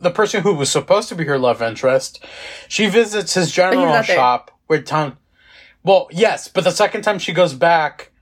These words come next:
Speaker 1: he's there, or he's back there. And it's supposed to be a general shop, but it's
Speaker 2: Mm-hmm.
Speaker 1: more of, of a hoarder's paradise.
Speaker 2: It's like a,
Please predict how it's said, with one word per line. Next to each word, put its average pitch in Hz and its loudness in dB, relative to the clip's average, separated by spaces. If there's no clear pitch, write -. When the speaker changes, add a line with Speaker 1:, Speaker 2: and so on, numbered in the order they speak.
Speaker 1:
he's 180 -6
there, 147 2
or 139 2
he's 165 -2
back 139 0
there. 143 0
And 175 2
it's 170 -6
supposed 202 0
to 202 -6
be 214 4
a 180 2
general 180 2
shop, 196 2
but 160 0
it's 170 -8
Speaker 2:
Mm-hmm. 143 -6
Speaker 1:
more 170 4
of, 160 0
of 151 0
a 131 2
hoarder's 151 0
paradise. 165 0
Speaker 2:
It's 254 0
like 302 -2
a, 254 2